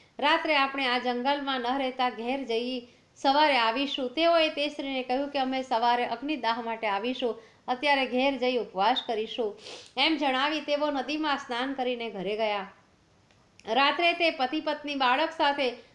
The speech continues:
ઔદુંબર પાસે રહ્યા. શ્રી ગુરુની પાદુકા પાસે બાળકને મૂકી બંને આક્રંદપૂર્વક પ્રાર્થના કરી પાછલી રાત્રે સૂઈ ગયા. રાત્રે સ્ત્રીને સ્વપ્નમાં સ્ત્રી ગુરુ દેખાયા. ગુરુ દેખાયા, તેમને કહ્યું, "તું દુઃખી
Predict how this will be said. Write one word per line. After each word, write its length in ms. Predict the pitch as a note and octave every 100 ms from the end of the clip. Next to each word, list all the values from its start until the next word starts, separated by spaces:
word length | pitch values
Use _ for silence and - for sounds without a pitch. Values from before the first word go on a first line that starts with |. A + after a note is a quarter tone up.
| - B3
ઔદુંબર 520 | C#4+ C#4+ F4+ E4+ D#4+
પાસે 340 | C#4+ C4 C#4
રહ્યા. 300 | B3 B3+ C4+
શ્રી 260 | C4 D4+ D#4+
ગુરુની 400 | C#4 C#4+ C#4 C4+
પાદુકા 500 | C4 A#3+ C4+ D4+ D#4
પાસે 320 | C#4+ C4+ C4+
બાળકને 540 | A#3+ B3 C#4+ D4 C4
મૂકી 460 | B3 A#3+ A#3+ C4 B3 - _ -
બંને 340 | C4 E4 D#4+
આક્રંદપૂર્વક 840 | D4 B3+ C4 C#4+ D#4 D4 D4 C#4+ C#4
પ્રાર્થના 500 | C4 B3 B3+ C#4 D#4
કરી 240 | D4+ C#4+
પાછલી 480 | C#4 C#4 D4 E4+ F4
રાત્રે 360 | D#4+ C#4+ C#4+ B3+
સૂઈ 260 | B3+ A3+
ગયા. 300 | A#3+ A#3+ A3 G#3+ - - -
રાત્રે 440 | A#3+ D4 D#4+ D#4
સ્ત્રીને 420 | C#4 D4 D4 D4 C4+
સ્વપ્નમાં 640 | C#4+ D4 D4 D4+ C#4+ C4
સ્ત્રી 380 | B3+ - C#4+ D4+
ગુરુ 260 | C4+ C4+
દેખાયા. 640 | C4 A#3 A#3 A3+ B3+ C4 A3 - - - - _ _ _ -
ગુરુ 260 | A#3 D#4 E4+
દેખાયા, 540 | C4 B3 D4 D#4+ C#4+
તેમને 400 | C4+ E4 E4+ D#4+
કહ્યું, 320 | D4 B3+ D#4+
"તું 240 | D#4+ D#4 C4+
દુઃખી 580 | C4+ C4 E4 E4 D#4